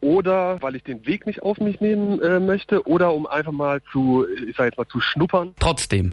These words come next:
Speaker 2: dank der Lockerungen vom Bund kann die Bevölkerung momentan mit dem covid-Zertifikat an verschiedenen Veranstaltungen vor Ort mit dabei sein.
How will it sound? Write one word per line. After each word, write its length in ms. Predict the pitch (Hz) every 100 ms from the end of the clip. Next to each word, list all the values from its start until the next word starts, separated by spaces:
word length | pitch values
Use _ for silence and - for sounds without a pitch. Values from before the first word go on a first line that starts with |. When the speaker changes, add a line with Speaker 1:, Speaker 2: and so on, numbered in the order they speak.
| -
Speaker 2:
dank 240 | 113 107
der 100 | 117
Lockerungen 460 | 117 143 - 143 120
vom 220 | - 98
Bund 260 | 110 175 -
kann 160 | 127 -
die 60 |
Bevölkerung 460 | 107 139 127 - 123
momentan 520 | 110 113 156 - 131 120
mit 180 | 107
dem 120 | 113 101
covid-Zertifikat 1120 | 113 120 135 - 127 - 135 - - 120 -
an 60 | 113
verschiedenen 520 | 104 - 120 147 135
Veranstaltungen 880 | 135 - 98 - 101 98 95 104 123
vor 220 | - -
Ort 340 | 90 92 -
mit 220 | 98 -
dabei 300 | 135 120 98
sein. 300 | 95 - 87